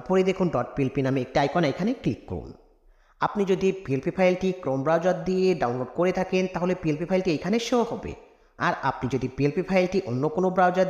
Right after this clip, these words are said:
দিয়ে অন্য কোনো ফোল্ডারে সেভ দিয়ে থাকেন তাহলে পিএলপি ফাইলটি অ্যাড করার জন্য উপরে অ্যারোতে ক্লিক করুন। এবার ফোল্ডারটি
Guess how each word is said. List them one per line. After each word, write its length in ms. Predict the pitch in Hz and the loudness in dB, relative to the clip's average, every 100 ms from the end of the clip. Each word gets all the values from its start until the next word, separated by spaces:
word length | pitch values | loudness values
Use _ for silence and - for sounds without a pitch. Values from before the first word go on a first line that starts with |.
| 185 | 2
দিয়ে 160 | 185 180 | 2 2
অন্য 120 | 110 110 127 | -2 -4 -4
কোনো 100 | 123 - | -6 -4
ফোল্ডারে 340 | 123 123 127 - | -4 -2 -4 -4
সেভ 160 | 170 175 175 | -2 0 2
দিয়ে 120 | 185 | 2
থাকেন 280 | 185 180 185 180 | 2 2 2 2
তাহলে 220 | 139 123 - | 0 0 -2
পিএলপি 220 | 127 127 139 | -2 -4 0
ফাইলটি 240 | 175 170 180 | 0 0 -2
অ্যাড 120 | 156 - | -4 2
করার 180 | 185 175 | 2 2
জন্য 140 | 185 185 180 | 0 2 0
উপরে 180 | - 131 - | 0 -4 -2
অ্যারোতে 280 | 123 120 139 | -4 -4 -2
ক্লিক 160 | 165 170 180 | 0 2 2
করুন। 180 | 185 185 180 - - - | 2 2 -2 -12 -14 -2
এবার 160 | 147 143 | 0 0
ফোল্ডারটি 400 | - 156 160 - | 0 2 2 0